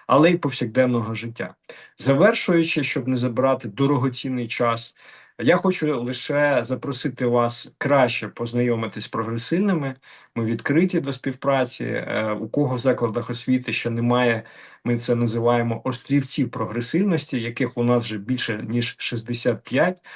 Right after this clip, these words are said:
Ми будемо дуже раді також, е, з вами поспівпрацювати, з вашим закладом освіти. Тому комунікуйте, е, напишіть нам, якщо у вас є таке побажання.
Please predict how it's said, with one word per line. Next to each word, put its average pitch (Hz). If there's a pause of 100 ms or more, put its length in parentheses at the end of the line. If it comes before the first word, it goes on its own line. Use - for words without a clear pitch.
(240)
Ми 120
будемо 120
дуже 117
раді 110
також, 110
е, 104
з 104
вами 117
поспівпрацювати, 120
з 113
вашим 120
закладом 139
освіти. 127 (420)
Тому 120
комунікуйте, 127
е, 120
напишіть 117
нам, 147
якщо 127
у -
вас 123
є 120
таке 117
побажання. 110